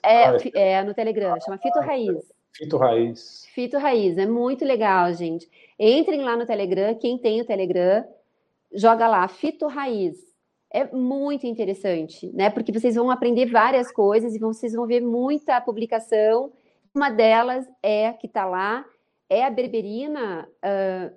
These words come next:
Speaker 1: modulando a relação molecular. Então, por exemplo, diabético, tem um artigo lá que eu coloquei, lá em um resumo, eu já traduzi, tá lá bem bonitinho o resumo desse artigo, que fala que pra pacientes descompensados, né, diabéticos,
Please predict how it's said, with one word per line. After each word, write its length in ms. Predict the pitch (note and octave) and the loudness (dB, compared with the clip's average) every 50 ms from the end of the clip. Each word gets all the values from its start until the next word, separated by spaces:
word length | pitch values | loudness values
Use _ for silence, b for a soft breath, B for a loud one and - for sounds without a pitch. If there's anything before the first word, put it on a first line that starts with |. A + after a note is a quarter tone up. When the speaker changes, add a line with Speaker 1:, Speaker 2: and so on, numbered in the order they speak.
| _ _ | _ _
Speaker 1:
modulando 800 | - A3 A3+ C#4+ C#4+ C#4+ D4+ C4+ A#3+ A#3 A#3 B3+ D4 D#4 C4+ C4 | -4 -2 0 0 0 0 0 0 2 2 2 2 0 -2 -4 -4
a 20 | |
relação 440 | B3 A#3+ A#3 A3+ A3+ - C4 C4+ C4 | -4 -2 -4 -4 -4 -4 -4 -4 -4
molecular. 840 | B3 C4 D4 D#4+ E4 E4 E4 F4 E4 D4+ B3+ A#3+ A3+ G#3 G3 G3 - - _ _ _ - | -2 -2 0 0 -2 -2 -2 -4 -4 -2 0 0 0 -2 -4 -6 -8 -12 _ _ _ -8
Então, 220 | G3 - B3 A#3+ | -4 -2 -2 0
por 100 | B3 B3 | 0 0
exemplo, 280 | A3+ A#3 A3 G#3+ A3+ G3 | 0 0 -2 -2 -2 -2
diabético, 760 | F3+ B3 A#3+ A3 F#3+ G#3+ A3 A#3+ C#4 D#4 D4 - - - A3+ | 2 2 2 2 4 4 4 4 4 2 0 -6 -10 -10 -8
tem 280 | A3+ - A#3 A#3+ B3+ | -6 -4 -4 -2 -2
um 60 | B3+ B3+ | -2 -4
artigo 380 | A#3+ B3+ - - B3+ G#3+ A#3 | -4 -6 -6 -8 -4 -2 0
lá 160 | A3 A3 G#3+ | 2 2 2
que 80 | A3 A#3+ | 2 0
eu 60 | A#3+ | -4
coloquei, 500 | - G#3+ F#3 F#3 F#3 - G3+ G3 A3 B3 | -4 -4 -6 -6 -4 -2 2 2 2 2
lá 160 | C4 B3 A3 | 2 0 -2
em 220 | G#3+ G3 F#3 F#3 F#3 | -2 -2 -2 -4 -4
um 80 | F#3 | -4
resumo, 720 | F#3+ F3+ G#3 F#3+ F3+ E3+ G#3+ A#3 C4 C4+ C4 A#3+ F#3+ F3 - _ _ _ _ _ _ _ _ | -4 -2 -4 -4 -2 -2 -2 0 0 0 -2 -2 -2 -4 -6 _ _ _ _ _ _ _ _
eu 80 | F#3 | 2
já 140 | F3+ G3+ G3+ | 4 4 4
traduzi, 560 | G3+ A#3+ A3+ G3+ G#3 G3+ F#3 F#3+ G3 G#3+ A#3 | 4 2 0 0 -2 -4 -6 -4 -2 -2 -2
tá 180 | A#3 - A3 G3 | -2 -2 -2 -2
lá 160 | F#3+ G3 G#3 | 0 0 0
bem 180 | G3 G#3+ A3+ A#3 | 0 -2 -4 -4
bonitinho 480 | A#3 C4 B3 A#3 - - - A3+ A3+ | -4 -6 -6 -8 -8 -8 -6 -4 -2
o 40 | A3+ | -2
resumo 340 | A3 G#3+ F#3+ G3+ G#3+ A#3 B3+ | -2 -2 -2 -2 -4 -2 -2
desse 180 | A3 A3 A3 G3 | -4 -4 -4 -6
artigo, 540 | F#3 - - - G#3 A3+ C4 B3+ B3+ G#3 b b b b b b b b | -8 -8 -6 -4 -2 -2 0 0 0 -2 b b b b b b b b
que 100 | _ C4 | _ -8
fala 320 | A#3+ - C#4+ A3+ G3+ F#3 F#3+ | -2 2 4 6 6 6 4
que 120 | - - | 2 0
pra 120 | - - G3+ | 0 0 0
pacientes 540 | G3+ G#3 G3+ - A3 G#3 A3+ B3 A#3 - | 0 -2 -2 0 0 0 0 0 -2 -6
descompensados, 1120 | - - - - - A#3 A#3 A3 G#3+ G#3+ G#3+ - G#3+ G3+ G#3 A3+ A#3 B3 A3 F#3+ G3+ F3+ F3+ | -12 -20 -20 -6 -4 -2 -2 0 -2 -2 -2 0 0 2 2 4 2 2 0 -2 -4 -4 -2
né, 180 | F#3 G3 A#3 | 0 0 0
diabéticos, 720 | B3+ A3+ A#3 G#3+ F3+ G3+ G3+ G#3+ A3+ A#3 A3 - - G3 | 2 4 4 4 6 6 6 6 6 4 0 -4 -10 -16